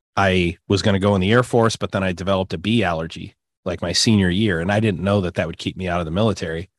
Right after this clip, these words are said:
and it did. And so, like, in <laughs> June of my senior year, I'm, like, realizing, "Oh shit, I can't go in the Air Force." So I, I did my freshman year in college, and during that freshman year, I, I was getting,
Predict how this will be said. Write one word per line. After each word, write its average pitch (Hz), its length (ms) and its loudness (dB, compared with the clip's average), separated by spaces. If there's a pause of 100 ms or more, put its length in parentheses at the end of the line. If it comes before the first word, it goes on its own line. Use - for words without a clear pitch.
(260)
and 98 80 -2
it 85 120 -4
did. 92 360 -2 (400)
And 98 100 -6
so, 101 140 0
like, 92 240 -4
in 95 140 -2
<laughs> - 0 -
June 123 440 0
of 90 260 -6 (460)
my 95 140 0
senior 104 400 2
year, 101 480 0
I'm, 101 140 -2
like, 90 200 -4
realizing, 101 440 -2
"Oh 104 100 -6
shit, 107 340 -4 (240)
I 98 100 -4
can't 117 280 -4
go 101 100 -6
in 101 60 -6
the 92 100 -6
Air 98 140 0
Force." 101 500 -2 (840)
So 101 280 0 (600)
I, 98 160 0 (240)
I 107 120 2
did 120 200 4
my 107 140 4
freshman 135 520 -2
year 113 160 -2
in 95 80 -4
college, 98 540 -6 (880)
and 98 280 -2
during 117 280 4
that 104 140 0
freshman 127 440 0
year, 98 260 -2
I, 92 120 -10 (100)
I 95 340 0
was 92 180 -4
getting, 90 540 -2